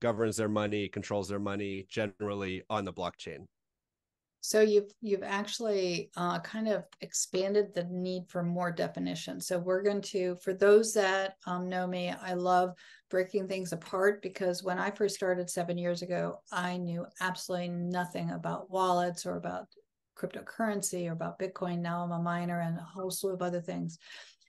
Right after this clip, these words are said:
Speaker 2: So, um, treasury and wallets, tokens, there's, that's a lot of, a lot of terminology there. Now, I know tokens might be a little bit more complicated,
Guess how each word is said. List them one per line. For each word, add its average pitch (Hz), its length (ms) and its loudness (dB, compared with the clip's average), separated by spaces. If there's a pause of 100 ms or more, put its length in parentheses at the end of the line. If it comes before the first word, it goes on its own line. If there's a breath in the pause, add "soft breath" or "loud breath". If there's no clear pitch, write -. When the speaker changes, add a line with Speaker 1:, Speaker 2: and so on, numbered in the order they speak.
(240 loud breath)
Speaker 2:
So, 214 420 6 (240)
um, 208 400 4 (400)
treasury 208 800 0 (180)
and 190 560 -2 (220)
wallets, 185 960 2 (1000 soft breath)
tokens, - 840 -2 (440 soft breath)
there's, 220 360 4
that's 208 240 4
a 202 40 4
lot 196 480 6
of, 277 160 4 (200)
a 208 40 2
lot 202 300 6
of 269 100 0
terminology 208 840 2
there. 170 320 -4
Now, 180 400 0
I 190 60 -8
know 196 160 -2
tokens 208 420 0
might 190 160 -2
be 190 60 0
a 180 80 2
little 185 180 4
bit 190 140 0
more 170 200 -2
complicated, 190 600 -2